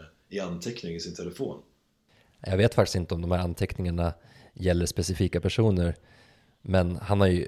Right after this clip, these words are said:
Speaker 2: givetvis då blivit tillfrågad om de här anteckningarna, varför han har upprättat dem och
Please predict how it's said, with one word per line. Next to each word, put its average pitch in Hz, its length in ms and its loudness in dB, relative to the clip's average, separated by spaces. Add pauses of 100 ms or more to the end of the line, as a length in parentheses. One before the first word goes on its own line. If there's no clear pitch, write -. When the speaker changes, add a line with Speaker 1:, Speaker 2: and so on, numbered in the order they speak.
(140)
Speaker 2:
givetvis 98 460 2
då 87 160 2
blivit 85 220 0
tillfrågad 92 640 4
om 85 240 -2 (320)
de 90 160 -4
här 90 80 2
anteckningarna, 87 720 -2
varför 87 360 4
han 87 140 2
har 87 80 2
upprättat 90 480 0
dem 80 180 -2 (340)
och 87 340 0